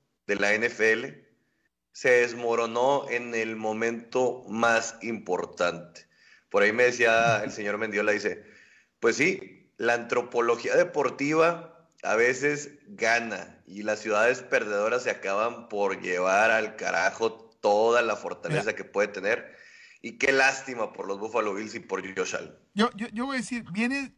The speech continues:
Speaker 2: el error viene desde antes. Y voy a poner el por qué viene desde antes.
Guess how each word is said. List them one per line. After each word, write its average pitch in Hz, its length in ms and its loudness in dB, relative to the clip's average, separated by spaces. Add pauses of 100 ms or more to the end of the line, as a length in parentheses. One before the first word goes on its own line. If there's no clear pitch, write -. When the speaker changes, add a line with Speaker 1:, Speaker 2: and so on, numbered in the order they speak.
(140)
Speaker 2:
el 202 140 -4
error 233 260 -4
viene 254 220 -4
desde 165 480 -4
antes. - 640 -6 (720)
Y 147 80 -4
voy 180 160 -2
a 196 140 -2
poner 175 340 -8
el 180 160 -6
por 151 320 -10
qué 156 140 -6
viene 151 260 -4
desde 127 400 -6
antes. 107 540 -16